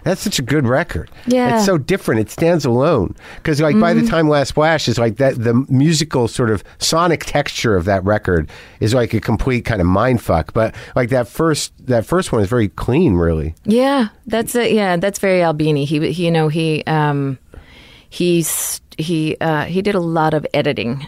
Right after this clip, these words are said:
Speaker 1: Pod
Speaker 2: Um,
Speaker 1: of Pod?
Speaker 2: Yeah, just, um, sort of
Speaker 1: Uh-huh.
Speaker 2: uh, stripping off harmonies where they didn't need to be and paring things down. And, um, i-, he doesn't like to take credit for
Speaker 1: Yeah,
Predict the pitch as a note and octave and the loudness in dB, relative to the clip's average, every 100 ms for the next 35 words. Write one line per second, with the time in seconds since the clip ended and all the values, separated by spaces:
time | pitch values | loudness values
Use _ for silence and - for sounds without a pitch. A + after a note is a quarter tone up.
0 | - B2 A#2 B2 A#2 G#2+ - A2 G#2 A#2+ | -4 0 2 2 0 -2 -2 0 2 2
1 | D#4 A#3+ D3+ A2+ - G#3+ - G#3 F#3 - | 2 2 0 0 -2 -4 -2 -2 -2 -2
2 | F#3 F3+ D#3+ D#3+ - - G2+ G2+ G2+ - | 0 0 0 -4 -8 -2 0 2 0 -4
3 | - - - - - - G3+ F#3 F3 E3 | -14 -14 -6 -6 -6 -4 -2 0 2 2
4 | D#3+ - - - A3 A#3 A3 G#3 G3 G3 | 0 -4 -10 -2 0 2 2 2 0 0
5 | F#3 F3+ F3 E3 E3 D#3+ E3 D#3 D#3+ D#3 | 2 0 0 0 -2 -2 -2 2 2 4
6 | D3+ D3 C#3+ C#3 C3+ D3+ D#3 D3 D3 D3 | 2 0 -2 -2 -2 -2 -2 0 -2 -2
7 | D3 D3 D3+ D3+ D3 D3 D3 C#3+ C#3+ C#3+ | -2 -2 -2 -2 0 0 0 -2 -4 -6
8 | - - - E3+ D#3+ C#3+ C#3+ - - - | -10 -12 -4 0 0 0 -4 -8 -16 -20
9 | - - - - - - - F#3 - G#3+ | -20 -20 -20 -20 -20 -20 -6 -4 -2 -2
10 | B3 C4 A3+ G3 F#3+ F3 F#3 - F3 E3+ | -2 -4 -2 -4 -4 -2 -2 -2 -2 0
11 | - - E3+ A2+ G#2 E2+ | -2 -2 0 2 2 0